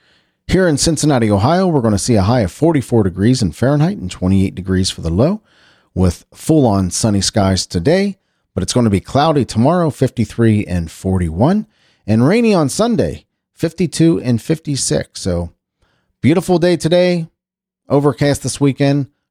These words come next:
great weekend to paint, right? I'm glad I'm doing it. I'm gonna get it done. In eighteen thirty-one, President James Garfield was born, twentieth President of the United States.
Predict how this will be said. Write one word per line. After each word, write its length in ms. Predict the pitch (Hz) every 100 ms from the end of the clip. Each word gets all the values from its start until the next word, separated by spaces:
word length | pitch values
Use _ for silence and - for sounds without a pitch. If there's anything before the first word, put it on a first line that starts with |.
| _
great 340 | 82 110 143 131
weekend 440 | 117 127 135 123
to 80 | 117
paint, 340 | - 110 80 -
right? 300 | 110 143 156 _ _ _ _
I'm 160 | - 90
glad 260 | 98 113
I'm 140 | 113 107
doing 180 | 95 78
it. 120 | - _ _ _
I'm 120 | 82
gonna 160 | 95 92
get 160 | 92
it 100 | 80
done. 280 | 80 71 82 _ _ _ _ _
In 100 | 113
eighteen 380 | 160 185 190 170
thirty-one, 680 | 170 170 135 165 214 240 -
President 420 | - 139 131 135 90
James 360 | 120 147 135
Garfield 500 | 127 139 165 170 147
was 160 | 113 95
born, 400 | - 107 202 214
twentieth 420 | - 127 139 -
President 440 | - 123 147 180
of 100 | 107
the 80 | 87
United 420 | 85 85 92 104
States. 480 | - - 147 - -